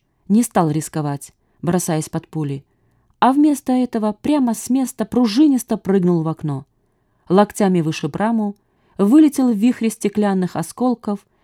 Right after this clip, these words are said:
перевернулся в воздухе и благополучно приземлился на корточки, даже не порезался. В ушах звенело. Видимо, Белоглазый всё же успел выстрелить, но, разумеется, не попал.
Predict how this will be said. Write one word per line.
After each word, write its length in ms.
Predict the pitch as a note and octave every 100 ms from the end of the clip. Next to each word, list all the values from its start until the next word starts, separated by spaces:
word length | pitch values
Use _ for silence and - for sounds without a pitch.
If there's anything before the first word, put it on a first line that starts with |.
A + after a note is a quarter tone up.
| _ _
перевернулся 720 | B3 C#4+ D#4 D#4+ D#4+ - G3
в 60 | F3+
воздухе 640 | A3+ C4 A3 G#3+ A3+ A3 _ _ _ -
и 120 | E4+
благополучно 840 | A#3+ A#3 G#3+ A#3 B3+ D#4+ - B3
приземлился 680 | G#3+ G#3 G3+ G3 G3+ F#3 F#3
на 100 | F3+
корточки, 720 | - E3 D3 C#3 - D3 C#3+ _ _ -
даже 300 | G#3 D#4+ D4
не 140 | A3+ G3
порезался. 720 | E3 D3+ C#3+ C#3+ - D3 C#3+ _ _ _ _ _ -
В 120 | D3+
ушах 360 | F#3 - D4 C#4
звенело. 600 | F#3 F3+ E3 C#3+ C#3 D3 _ _ _ _ _ -
Видимо, 420 | F3 A3 G3+ G#3+
Белоглазый 640 | G3 G#3 F#3+ A3 A3+ A3+
всё 200 | - A#3+
же 140 | A3+ B3
успел 480 | - C4 - F3
выстрелить, 680 | D3+ E3 D#3+ D3 C#3 C#3 - _ _ _ _ _
но, 200 | A3 D4+
разумеется, 600 | D#4+ F#3+ F3+ F3+ E3+ -
не 120 | D#3+
попал. 480 | D3+ D#3 C#3 C3+ C#3+